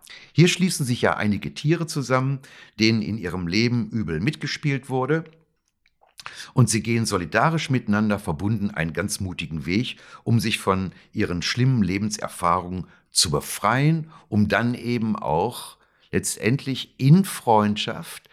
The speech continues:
einen entwicklungsförderlichen weiteren Lebensweg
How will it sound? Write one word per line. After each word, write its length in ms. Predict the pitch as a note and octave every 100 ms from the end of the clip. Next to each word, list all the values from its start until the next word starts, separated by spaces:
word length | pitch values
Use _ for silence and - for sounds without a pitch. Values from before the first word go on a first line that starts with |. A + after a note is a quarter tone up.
| - _ _ _
einen 580 | G#2+ A2+ A2+ A2 A2 -
entwicklungsförderlichen 1800 | G#2 F#2 A#2+ - - A#2+ A#2 - - - A#2+ D3 D3 C#3+ C3 C3 G#2
weiteren 480 | F#2 A#2 B2+ - A2+
Lebensweg 960 | G2+ G#2 G#2 F#2 D2+ - B1+ F2 A#2+